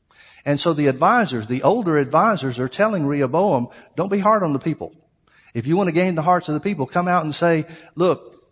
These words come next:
my father did a good thing, and, and, uh, and as a result, we're enjoying peace and prosperity, but now we're gonna ease up on everybody.'"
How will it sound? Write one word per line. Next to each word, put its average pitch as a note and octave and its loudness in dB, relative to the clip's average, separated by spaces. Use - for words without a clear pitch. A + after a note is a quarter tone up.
my D3 4
father F3 2
did D#3+ 0
a D#3 -4
good E3+ 0
thing, F3+ 0
and, C3 0
and, B2+ 0
uh, B2 0
and C3 -4
as B2 -2
a B2 -4
result, D3 0
we're D3 -2
enjoying D3 -2
peace F3+ -2
and C#3+ -2
prosperity, E3 -2
but C3 -4
now D#3+ 4
we're D#3+ 0
gonna D3+ 0
ease E3 0
up F3 2
on C#3+ 0
everybody.'" A#2 -2